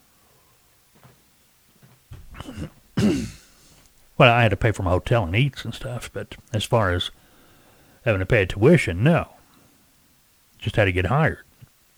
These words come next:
So I passed C D L. You know, one of the, one of the big skills tests we had to learn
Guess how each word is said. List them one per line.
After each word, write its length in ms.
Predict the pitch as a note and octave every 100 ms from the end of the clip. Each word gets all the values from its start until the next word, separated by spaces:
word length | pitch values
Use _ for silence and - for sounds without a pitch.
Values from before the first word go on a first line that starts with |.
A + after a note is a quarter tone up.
| _ _ _ _ _ _ - _ _ - _ _ _ _ _ _
So 140 | - F#3
I 60 |
passed 320 | D3+ E3+ D3
C 100 | -
D 220 | D#3 C3 C#3
L. 160 | G2
You 80 | G#2
know, 80 | C3
one 100 | D#3+
of 80 | C3
the, 60 |
one 180 | C#3 F3
of 80 | D#3
the 80 | B2+
big 220 | D3+ C3
skills 400 | - D3+ D#3+ -
tests 340 | B2+ G#2+ -
we 80 | C3
had 120 | A#2
to 60 | G2+
learn 640 | G2 B2 A#2 F2+ F#2+ G2